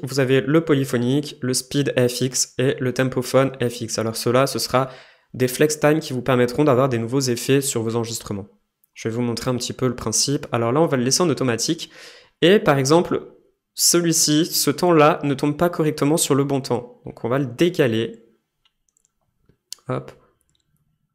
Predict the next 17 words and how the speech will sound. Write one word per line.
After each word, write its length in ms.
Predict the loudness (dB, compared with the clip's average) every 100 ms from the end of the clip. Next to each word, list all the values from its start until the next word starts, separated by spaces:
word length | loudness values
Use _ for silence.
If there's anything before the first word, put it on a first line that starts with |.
| _ _ _ _ _ _ _ _ _ _ _ _ _ _ _ _ _ _ _ _ _ _ _ _ _ -20 -20 _
Donc, 340 | 2 2 2 -6 -8 -20 _ _
le 160 | 4 4
but, 360 | 6 4 2 -8 -18 -20 _ _ _ -10
donc 300 | 2 4 4
le 80 |
but 180 | 4 2
va 140 | 6 4
être 100 | 4
justement 360 | -2 2 4
de 100 | 4
recaler 440 | 2 4 6 6 6
vos 320 | 4 0 2
ondes 320 | 2 2 -2 -8
sur 220 | -4 4
le 80 | 6
bon 140 | 6
temps. 380 | 2 -2 -4 -14